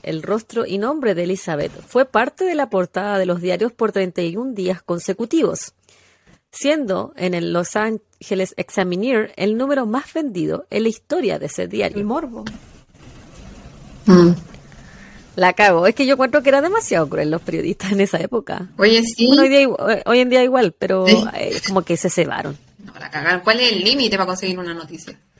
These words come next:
Speaker 1: Aparte que lo, lo cruel del crimen, de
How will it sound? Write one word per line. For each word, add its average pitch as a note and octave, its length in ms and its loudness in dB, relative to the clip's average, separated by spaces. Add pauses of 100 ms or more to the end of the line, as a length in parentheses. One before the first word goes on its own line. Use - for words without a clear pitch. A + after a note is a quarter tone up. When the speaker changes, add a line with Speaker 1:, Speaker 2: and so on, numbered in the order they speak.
(540)
Speaker 1:
Aparte B3+ 440 2
que B3 120 2
lo, F3 640 2
lo E3+ 180 2
cruel F#3+ 540 0
del D4 400 -2
crimen, C#4+ 400 -6 (880)
de F#3 800 -2